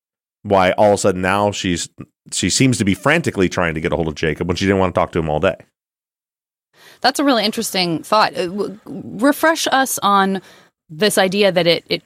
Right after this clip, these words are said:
Speaker 2: was when Javi was picking her up at the end of work. Like, do we
Speaker 1: Well, that's just from what he said. Javi said,
Speaker 2: Okay.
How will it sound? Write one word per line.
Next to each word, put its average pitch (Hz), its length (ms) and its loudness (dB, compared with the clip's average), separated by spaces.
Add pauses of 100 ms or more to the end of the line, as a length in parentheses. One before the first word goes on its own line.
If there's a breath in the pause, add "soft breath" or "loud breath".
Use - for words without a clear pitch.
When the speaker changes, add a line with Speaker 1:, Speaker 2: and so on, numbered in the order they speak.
(140)
Speaker 2:
was 180 240 -4
when 175 240 -2
Javi 175 400 0
was 160 160 -4
picking 175 440 -4
her 156 220 -4
up - 400 -2 (460)
at 165 80 -8
the - 160 -4
end 175 220 0
of 143 120 -6
work. 156 140 -8
Like, 170 280 -2
do 185 140 -6
we 175 220 -4
Speaker 1:
Well, 120 80 2
that's 127 180 4
just 139 180 4
from 98 200 0
what 92 120 2
he 78 80 2
said. 104 320 2
Javi 92 300 0
said, 85 600 2
Speaker 2:
Okay. 160 300 -6